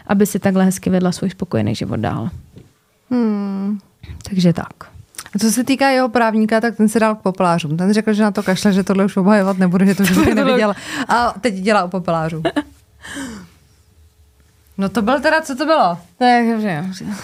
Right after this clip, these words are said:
Speaker 1: Já pro vás příště taky nachystám nějakou hodinu zeměpisu.
Speaker 2: Ani se mi nechce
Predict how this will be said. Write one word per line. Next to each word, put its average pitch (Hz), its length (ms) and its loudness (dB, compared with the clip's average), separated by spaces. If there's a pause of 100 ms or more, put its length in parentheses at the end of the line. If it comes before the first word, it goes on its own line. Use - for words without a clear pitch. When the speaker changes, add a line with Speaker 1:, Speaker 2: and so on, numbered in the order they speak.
(1800)
Speaker 1:
Já 185 100 2
pro 175 140 2
vás 175 100 -2
příště - 280 -8
taky - 200 -6
nachystám 185 340 0
nějakou 175 300 0
hodinu 180 240 2
zeměpisu. 175 580 0 (220)
Speaker 2:
Ani 247 220 2
se 247 120 -4
mi 254 280 0
nechce 226 300 0